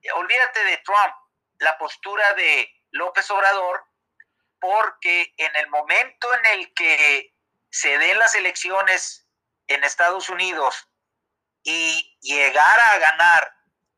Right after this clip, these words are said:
el candidato del Partido Demócrata, va a ser muy difícil que pasen por alto esta falta de cortesía diplomática que tuvo el gobierno mexicano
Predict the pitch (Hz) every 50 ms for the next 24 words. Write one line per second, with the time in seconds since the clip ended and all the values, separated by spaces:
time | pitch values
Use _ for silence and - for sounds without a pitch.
0 | _ _ _ _ _ - 143 143 143 - - - 143 143 143 139 143 143 151 165
1 | 170 180 - - 190 190 180 170 151 147 - - 139 131 - - 160 165 180 180
2 | 185 180 175 175 170 - - 170 175 170 - 185 180 180 180 - _ _ _ _
3 | _ _ _ _ _ _ _ _ _ 160 165 165 - 202 196 196 196 202 214 208
4 | 190 - 226 233 - - 220 220 190 - 165 156 156 147 143 135 - - 165 151
5 | - 202 202 - - 185 175 175 175 175 175 - - 190 185 185 - - _ _
6 | _ _ _ _ _ _ - 147 170 165 - - - 196 185 185 185 180 170 151
7 | 123 - - _ _ _ _ _ - 175 180 - - 190 185 185 - 175 156 -
8 | - 151 165 - 170 175 175 165 170 - 156 139 139 147 156 156 - 165 - 160
9 | 156 - - 135 - - - 170 170 156 151 143 131 123 131 - 131 123 127 143
10 | 151 - 180 175 175 170 170 170 - 185 180 175 170 160